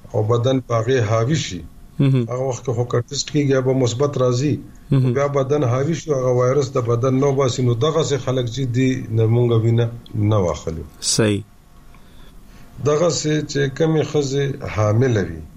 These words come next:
Speaker 2: مهم.
Speaker 1: نو هغې نه د هغې د حمل په باره کې تپوس کول کیږي.
Speaker 2: مهم.
Speaker 1: آ، دغسې که په کومو کورنیو کې د تلیسیمیا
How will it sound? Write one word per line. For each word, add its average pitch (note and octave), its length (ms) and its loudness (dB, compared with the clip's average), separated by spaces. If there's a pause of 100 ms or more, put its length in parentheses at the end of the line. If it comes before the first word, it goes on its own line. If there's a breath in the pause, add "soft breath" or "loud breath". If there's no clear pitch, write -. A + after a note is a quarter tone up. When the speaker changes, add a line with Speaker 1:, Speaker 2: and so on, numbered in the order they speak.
Speaker 2:
مهم. B2+ 300 2 (1200)
Speaker 1:
نو A#2 100 -2
هغې B2+ 240 2
نه D#3 160 4
د C#3 80 -2
هغې C3 280 0
د C3+ 100 -2
حمل C3 440 2
په - 120 -6
باره A#2+ 280 0
کې A#2+ 220 0
تپوس A2+ 380 -2
کول A2 260 0
کیږي. G#2 400 -2 (300)
Speaker 2:
مهم. B2 300 2 (380)
Speaker 1:
آ، A#2 260 0
دغسې C3+ 640 2
که C3+ 100 2
په C3 160 -2
کومو C#3+ 400 2
کورنیو C3 560 2
کې C3 180 -4
د B2 320 0
تلیسیمیا A#2+ 760 2